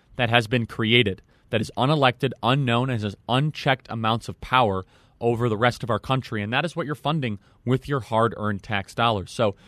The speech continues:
if Joe Biden is elected president, your paychecks will be smaller, your tax returns will be higher,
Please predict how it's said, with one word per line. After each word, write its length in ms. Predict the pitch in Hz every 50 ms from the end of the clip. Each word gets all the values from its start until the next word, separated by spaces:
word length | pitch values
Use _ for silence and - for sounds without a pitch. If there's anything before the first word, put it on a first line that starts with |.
| - - _
if 140 | - 123 95
Joe 200 | - 139 139 165
Biden 280 | 151 151 143 143 147 147
is 100 | 131 123
elected 320 | 120 123 127 - - -
president, 460 | - 120 117 117 113 131 143 160 -
your 400 | - 107 110 107 104 101 98 92 _ _ _ _
paychecks 440 | - 131 135 131 - 143 123 - -
will 40 | 117
be 120 | 95 101
smaller, 480 | - - - - 107 107 110 127 143 151
your 120 | 123 107
tax 320 | 98 - - 117 117 - -
returns 360 | 123 107 - - 113 107 107
will 60 | 101
be 100 | 90 92
higher, 480 | 92 95 110 110 117 127 143 165 165